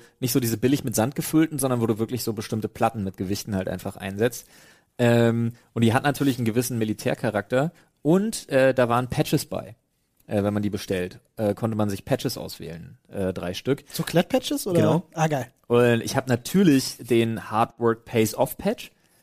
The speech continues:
Speaker 1: Natürlich hab ich den Punisher Patch.
Speaker 2: Ja, hallo.
Speaker 1: Und was dabei, äh, war tatsächlich, weil, äh, International Shipping und so, du kriegst, ähm, weil das ja eine Wettkampfweste tatsächlich ist, äh, vom CrossFit,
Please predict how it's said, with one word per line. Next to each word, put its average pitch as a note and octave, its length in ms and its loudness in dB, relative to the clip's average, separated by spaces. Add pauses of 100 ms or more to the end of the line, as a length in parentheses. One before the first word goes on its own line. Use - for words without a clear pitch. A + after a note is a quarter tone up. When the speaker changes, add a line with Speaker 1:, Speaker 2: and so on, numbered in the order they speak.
(140)
Speaker 1:
Natürlich C#3 760 4
hab A#2+ 100 2
ich A2+ 100 2
den G#2+ 180 -4
Punisher B2+ 560 0
Patch. B2+ 400 -4
Speaker 2:
Ja, D3 340 4
hallo. E3+ 280 4
Speaker 1:
Und A3 340 2 (260)
was C3+ 220 0
dabei, C3 600 2
äh, A#2 400 4
war G#2 380 2
tatsächlich, D#3 680 -4
weil, A2 440 4 (220)
äh, G#2 280 -2
International A#2+ 580 -2
Shipping D#3+ 340 0
und D3+ 120 -4
so, D3+ 160 4
du C3 100 -2
kriegst, - 440 -4 (140)
ähm, A#2+ 280 2
weil A2+ 120 4
das A2+ 180 0
ja G#2 100 2
eine G#2 140 -2
Wettkampfweste E3+ 760 0
tatsächlich D#3 460 -4
ist, D#3+ 300 -6
äh, B2 260 -2
vom B2 220 -10
CrossFit, C#3+ 440 -4